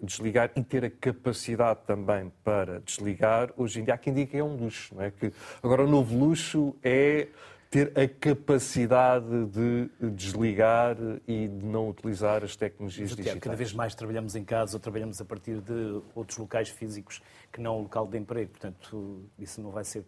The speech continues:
Speaker 2: possível, a não ser que se mantenha ali algum rigor no direito a desligar e no limite a quem ligar,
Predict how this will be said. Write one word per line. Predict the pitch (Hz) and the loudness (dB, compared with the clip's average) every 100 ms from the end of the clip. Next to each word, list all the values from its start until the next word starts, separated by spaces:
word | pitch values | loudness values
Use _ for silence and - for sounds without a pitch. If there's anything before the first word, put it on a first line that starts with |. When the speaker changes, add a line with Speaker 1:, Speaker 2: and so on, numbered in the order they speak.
| _ | _
Speaker 2:
possível, | - 120 113 127 _ - - | -12 -8 -8 -10 _ -20 -16
a | 113 | -10
não | 113 | -6
ser | 135 113 | -6 -8
que | - 123 151 180 _ _ _ _ - | -8 -6 -6 -10 _ _ _ _ -16
se | - - 120 | -12 -10 -8
mantenha | 117 110 123 123 123 | -8 -4 -2 -2 -2
ali | 120 127 135 - | -2 -2 -4 -2
algum | 120 123 | -2 -4
rigor | 123 123 135 135 | -6 -4 -4 -6
no | 139 | -8
direito | 123 131 143 151 | -6 -2 -2 -2
a | |
desligar | 120 127 131 143 156 _ _ - _ - | -6 -6 -2 -2 -2 _ _ -20 _ -10
e | 131 | -6
no | 131 | -2
limite | 131 131 147 147 - - _ _ _ | 0 2 0 -2 -18 -20 _ _ _
a | - | -8
quem | - 143 | -6 -4
ligar, | 160 156 127 | -2 0 -2